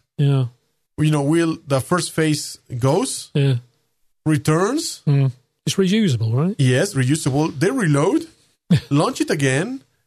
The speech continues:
Speaker 2: and makes again couple with the rocket
Speaker 1: Yeah.
Speaker 2: to fill up all the empty space with, uh, fuel.
Speaker 1: Well, it's like a space cruiser,
Speaker 2: And
Speaker 1: isn't it?
Speaker 2: shoom,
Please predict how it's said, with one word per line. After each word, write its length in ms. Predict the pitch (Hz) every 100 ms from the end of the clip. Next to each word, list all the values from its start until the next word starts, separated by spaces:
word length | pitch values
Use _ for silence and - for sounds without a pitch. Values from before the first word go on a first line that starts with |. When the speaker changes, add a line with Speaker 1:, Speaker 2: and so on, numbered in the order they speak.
| _ _ 175
Speaker 2:
and 240 | 185 - _ _
makes 240 | 180 190 -
again 240 | 160 170
couple 360 | 151 180 175 147
with 160 | 139
the 220 | 127 123 127
rocket 500 | 165 240 - - 196
Speaker 1:
Yeah. 200 | 170 165 - _ _ _ _ _ -
Speaker 2:
to 400 | 156 151 160 -
fill 260 | - 165 160
up 180 | 143 - - _
all 160 | 165 160
the 200 | 147 -
empty 240 | 156 156 139
space 400 | - 156 147 -
with, 380 | 135 127 123
uh, 100 | 135
fuel. 440 | 120 - 196 226 285
Speaker 1:
Well, 100 | 202
it's 100 | 185
like 160 | 190 165
a 40 |
space 420 | - - 208 -
cruiser, 460 | - 143 135 110 131
Speaker 2:
And 80 | 170
Speaker 1:
isn't 60 | 131
it? 80 | 208
Speaker 2:
shoom, 320 | - 277 147